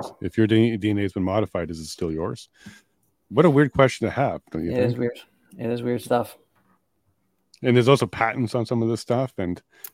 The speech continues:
Speaker 2: Right.
Speaker 1: it's an interesting world. Now, we can get back into the patent law 'cause there's a lot of weird stuff about this as well. But, yeah, um, some of these were, were weird to me. Now, when we started to get back into court now, so now I'm taking you through,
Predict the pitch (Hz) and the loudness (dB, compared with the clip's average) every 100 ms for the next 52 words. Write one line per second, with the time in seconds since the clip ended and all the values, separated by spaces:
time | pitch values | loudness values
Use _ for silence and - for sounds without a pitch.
0 | - 123 147 - _ _ _ _ _ _ | -6 0 0 -2 _ _ _ _ _ _
1 | _ _ _ _ _ _ _ _ _ _ | _ _ _ _ _ _ _ _ _ _
2 | - 123 139 156 143 143 139 147 131 127 | -2 4 6 8 8 8 10 8 8 8
3 | 156 151 135 135 104 90 - 160 175 98 | 8 8 6 4 0 -6 0 0 0 -4
4 | 82 90 98 98 98 98 101 98 87 87 | -6 -8 -6 -8 -6 -2 -2 -2 -6 -6
5 | 101 90 - 107 - 98 95 85 - - | -4 -4 -2 -2 -2 -6 -6 -8 -14 -18
6 | - - - 87 85 101 90 85 87 _ | -20 -16 -10 -10 -6 -4 -4 -4 -8 _
7 | - - - _ 113 113 90 104 101 95 | -20 -20 -20 _ 2 2 2 -2 -2 -2
8 | 104 123 - - 139 185 185 175 170 156 | -6 -10 -2 6 8 10 8 6 6 6
9 | 131 135 123 143 147 - 87 82 - _ | 4 2 4 2 2 -2 -4 -6 -14 _
10 | _ 127 123 120 - _ _ _ _ _ | _ 2 4 4 0 _ _ _ _ _
11 | _ _ _ - 123 123 135 135 135 117 | _ _ _ -14 2 6 6 6 4 0
12 | 123 - 151 170 151 156 147 135 123 120 | -4 2 2 2 0 2 2 2 0 0
13 | 117 110 - - 104 - 90 95 107 104 | -4 -6 -8 -6 -6 -6 -14 -10 -4 -2
14 | 113 117 120 - 110 107 - 113 104 98 | -2 -2 -6 -2 -4 -4 -6 -8 -4 -6